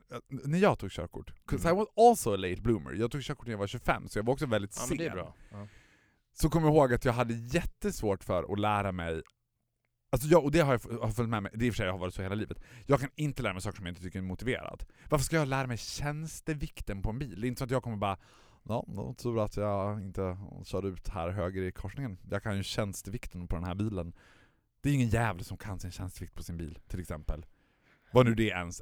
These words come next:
Speaker 1: är.
Speaker 2: Nej, men det är inte det det handlar om, utan det är hungern för kunskap. För att du vet värdet av det.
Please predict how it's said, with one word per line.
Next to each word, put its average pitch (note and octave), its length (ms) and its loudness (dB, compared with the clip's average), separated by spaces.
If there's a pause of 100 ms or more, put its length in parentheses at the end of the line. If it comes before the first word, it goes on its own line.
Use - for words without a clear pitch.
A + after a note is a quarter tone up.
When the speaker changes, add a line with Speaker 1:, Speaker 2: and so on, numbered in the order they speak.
Speaker 1:
är. - 540 -8
Speaker 2:
Nej, G2+ 300 -4
men A2 160 0
det A#2+ 60 0
är - 20 -2
inte A#2 120 -4
det C#3 160 4
det A#2+ 60 0
handlar C3+ 220 0
om, G#2+ 80 -2
utan A#2 240 -2
det B2+ 80 0
är - 220 -4
hungern D3+ 560 0 (600)
för - 220 2
kunskap. - 840 -4
För - 240 -2
att - 120 -10
du B2 100 -2
vet B2 720 0
värdet C#3 640 0
av B2+ 420 2
det. - 200 -10